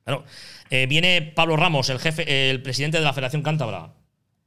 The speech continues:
que le decimos, "Oye, te vamos a meter aquí un golazo de narices, ¿eh? ¿Qué queréis? ¿Qué os hace falta? ¿Cómo me muevo?".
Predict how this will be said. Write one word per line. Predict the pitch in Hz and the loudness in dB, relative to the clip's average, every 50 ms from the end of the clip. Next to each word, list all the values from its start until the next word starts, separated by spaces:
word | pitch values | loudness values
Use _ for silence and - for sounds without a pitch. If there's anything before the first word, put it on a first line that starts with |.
| _ _ | _ _
que | - 120 | -6 -4
le | 131 131 | -2 0
decimos, | 131 127 110 127 127 120 117 110 - - | 0 -2 -2 -4 -4 -4 -4 -6 -6 -4
"Oye, | 123 147 151 - | -2 0 0 0
te | - 113 | -2 -4
vamos | 113 135 165 160 | -4 -4 -4 -4
a | 160 127 | -4 -4
meter | 123 113 117 113 | -4 -4 -4 -6
aquí | 110 113 117 117 | -6 -6 -8 -8
un | 113 113 107 | -8 -8 -6
golazo | 101 110 110 104 - - 101 | -6 -6 -6 -6 -8 -10 -10
de | 98 | -10
narices, | 95 110 147 151 - - - | -8 -10 -10 -10 -12 -14 -14
¿eh? | 120 135 156 - - - - _ _ _ _ _ _ _ _ | -14 -14 -16 -18 -20 -20 -20 _ _ _ _ _ _ _ _
¿Qué | - 170 156 | -8 -6 -4
queréis? | 156 135 120 107 95 - - - - _ - | -2 -2 -2 -4 -6 -8 -10 -12 -14 _ -4
¿Qué | 151 | -2
os | 156 156 | -2 0
hace | 156 151 131 | -2 -4 -4
falta? | - 117 104 - - 82 - - _ _ _ _ - | -6 -8 -10 -10 -12 -16 -16 -18 _ _ _ _ -6
¿Cómo | 151 160 165 | -4 0 2
me | 156 151 139 | 2 2 2
muevo?". | 127 120 113 101 95 85 80 - | 0 -2 -4 -6 -8 -10 -12 -16